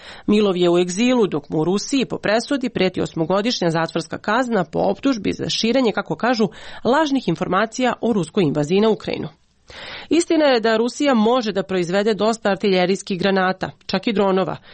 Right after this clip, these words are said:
Međutim, problem je proizvodnja borbenih vozila istim tempom kao ranije, čak i delova za njih, kao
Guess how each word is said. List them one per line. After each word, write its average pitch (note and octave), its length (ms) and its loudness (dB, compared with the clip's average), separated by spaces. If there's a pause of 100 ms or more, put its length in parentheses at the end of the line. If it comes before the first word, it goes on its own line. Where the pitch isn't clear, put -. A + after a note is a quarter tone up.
(300)
Međutim, D4 400 2
problem C4 340 0
je A#3 100 2
proizvodnja F3+ 560 0
borbenih F3+ 480 0
vozila E3 400 0
istim D#3 280 -6
tempom D#3+ 360 -2
kao - 200 -6
ranije, A#3 440 2 (140)
čak - 200 -4
i E3 40 -4
delova A#3 380 2
za B3 100 -2
njih, C4 240 0 (420)
kao D#4 260 2